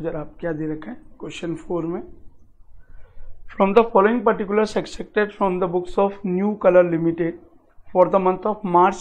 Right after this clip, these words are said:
two thousand sixteen, prepare a statement of equivalent production, statement apportionment of cost, process account। Opening stock on first March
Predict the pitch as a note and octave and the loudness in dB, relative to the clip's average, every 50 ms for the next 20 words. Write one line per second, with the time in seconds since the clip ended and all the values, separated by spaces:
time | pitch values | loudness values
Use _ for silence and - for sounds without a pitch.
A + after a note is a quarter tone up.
0 | - - - F#3 F3 - E3+ E3 D#3+ F#3 F3+ F3 - F#3 F3 F3+ - F3 E3+ E3 | -10 -10 -10 -6 -4 -2 0 0 0 -2 -4 -4 -2 -4 -4 -2 -2 -2 0 0
1 | D#3+ - F3 F3 G3 F#3+ F#3 F#3 F3+ F3+ - F#3+ F#3 F3+ G3 F#3+ F#3 F3+ - G3 | -2 -2 -4 -2 -2 0 0 0 -2 -2 -2 -2 -2 -2 -2 -4 -4 -4 -6 -8
2 | F#3 - G3 - - F#3 E3+ F#3 F3+ F3+ F3+ F3+ F3 F3+ F3 E3+ E3 E3 - - | -8 -8 -10 -6 -4 -2 -2 0 0 0 -2 -2 0 0 0 0 -2 -4 -6 -8
3 | G#3 B3+ - - - - - - - - - - - - F#3 F3+ F3+ - F#3+ F#3+ | -8 -8 -10 -12 -16 -18 -16 -16 -14 -12 -10 -8 -2 0 0 0 0 -2 -4 -4
4 | F#3+ - - F3+ D#3 - F#3+ F3+ F3+ - F#3+ F#3 F#3 F3 F#3+ F#3 F3+ - - F#3+ | -4 -4 -4 -4 0 2 2 2 2 -2 -4 -4 -2 -2 -2 -4 -4 -4 0 2
5 | F3+ F#3+ G3 - - - - F3+ E3+ - - F3+ D#3 F3 E3+ E3+ F3+ G3 A#3+ C#4+ | 2 2 0 -4 -6 -2 0 0 0 0 -2 -4 -2 -4 -4 -2 -4 -4 -4 -6
6 | - - - - - - - - - - - - - G3 G3+ G3+ - - B3+ C4 | -10 -16 -20 -20 -20 -20 -20 -20 -20 -20 -6 2 4 4 4 4 2 0 2 2
7 | C4+ C4+ D4 - - - - - - G3+ - - - A3 F3+ - - - - - | 2 2 -2 -6 -12 -16 -18 -16 -14 -14 -10 0 4 6 6 6 4 -2 -16 -20
8 | - - _ - - - - - - - - - E3+ E3+ E3+ F3 - - - G#3+ | -20 -20 _ -20 -20 -20 -20 -20 -20 -6 0 2 2 2 2 0 -4 2 4 4
9 | G#3+ G#3+ - - G#3+ F#3 E3+ F3 E3+ - | 4 4 0 -4 -4 -2 -2 -2 -4 -6